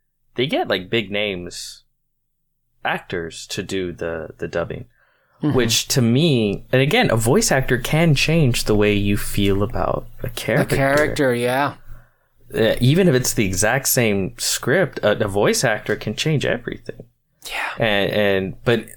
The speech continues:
Speaker 1: the thing is, it's not the same script. It very much, there are a few lines here and there that are, like, the same, but they do change a lot of stuff. And when I first started doing it, I, I swear to,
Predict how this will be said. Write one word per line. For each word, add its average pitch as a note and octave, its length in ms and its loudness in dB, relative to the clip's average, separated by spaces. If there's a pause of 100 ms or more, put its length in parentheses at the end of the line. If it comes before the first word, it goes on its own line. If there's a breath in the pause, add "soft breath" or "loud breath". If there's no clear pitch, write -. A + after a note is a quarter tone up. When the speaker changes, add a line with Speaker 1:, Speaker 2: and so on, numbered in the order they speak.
(140)
Speaker 1:
the A#2 120 -4
thing B2 220 2
is, A#2+ 240 2
it's - 300 -2
not F#2+ 260 0
the - 100 -4
same - 280 -4
script. - 560 -6 (100)
It A2 160 0
very G#2+ 320 2
much, - 460 -2
there G#2+ 220 2
are G2 60 0
a G#2 140 0
few A#2 400 2
lines G#2 440 2
here A2+ 180 2
and G2 120 0
there F#2+ 160 2
that G#2+ 140 -2
are, F#2 80 2
like, F2+ 160 0
the F#2 80 -4
same, A#2 340 -2 (220 loud breath)
but C3 100 0
they C3 120 0
do F3+ 160 2
change B2+ 280 0
a F#2+ 60 2
lot F2+ 180 0
of - 60 -4
stuff. - 300 0 (280 loud breath)
And B2+ 140 2
when B2+ 120 4
I A#2+ 80 2
first B2+ 360 0
started A#2 400 0
doing A#2 300 0
it, F#3+ 300 -2
I, A2 220 -2
I A2 120 -2
swear A2 480 -2
to, - 40 -16